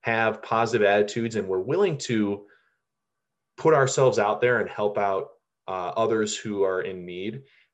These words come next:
that will move us to where we wanna go. And there's always gonna be unexpected challenges, and there's always gonna be new obstacles. And, you know, you may be in a situation where you're in Uzbekistan, where you're the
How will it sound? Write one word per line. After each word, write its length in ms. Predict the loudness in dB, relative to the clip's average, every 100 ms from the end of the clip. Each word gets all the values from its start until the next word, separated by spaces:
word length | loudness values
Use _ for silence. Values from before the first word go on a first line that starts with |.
| _
that 340 | 0 0 -2 -12 -4
will 160 | -2
move 300 | 0 0 2
us 560 | 2 2 -2 -6 -10 -16 _ _ _
to 120 | -6 2
where 200 | 4 4
we 100 | 2
wanna 280 | 0 -2
go. 340 | -6 -8 -8 -14 _ _ _ -4
And 100 | -2
there's 180 | -2 -2
always 340 | 0 4 4 2
gonna 160 | -2
be 160 | -2 -2
unexpected 800 | -2 -6 -8 -4 -4 -2 -4 -4
challenges, 680 | -6 -6 -4 -4 -6 -6 -6
and 60 |
there's 140 | -10 -8
always 340 | -2 0 0
gonna 120 | -2
be 100 | -6
new 180 | -2 -2
obstacles. 800 | 0 -4 -6 -10 -2 2 0 -2
And, 200 | -10 -14 _ _ _ _ _ _ _ -20 _
you 140 | -8 -4
know, 100 | -4
you 140 | -4
may 180 | 2 2
be 140 | 2
in 80 | -2
a 40 |
situation 640 | -2 -6 -4 0 0 0 -6
where 160 | -4
you're 340 | -4 0 2 4
in 300 | 2 -4 -12 _ _ -16
Uzbekistan, 840 | -4 -2 -2 -4 -4 -2 -2 -2
where 120 | 0 -2
you're 140 | -2
the 160 | -8